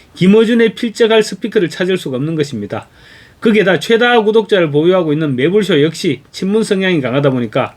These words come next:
명달들의 고심은 그만큼 더 깊어지고 있습니다. 박주연 칼럼니스트는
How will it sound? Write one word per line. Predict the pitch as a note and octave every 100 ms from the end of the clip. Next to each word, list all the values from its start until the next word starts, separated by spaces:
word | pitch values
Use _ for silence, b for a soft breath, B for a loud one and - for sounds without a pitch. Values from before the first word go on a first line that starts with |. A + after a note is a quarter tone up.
| -
명달들의 | A#2+ C3 E3 E3 D3+ D3+ C#3+
고심은 | B2 - D#3+ D3
그만큼 | C3 A#2+ C#3 C3+
더 | G#2
깊어지고 | - E3+ C3+ A2+ G#2+
있습니다. | F2+ G#2 G2+ G2 - B B B B B B B -
박주연 | G3+ - B3 C4 C4
칼럼니스트는 | A#3 G#3+ A3 A#3 - F#3+ G3 C#3+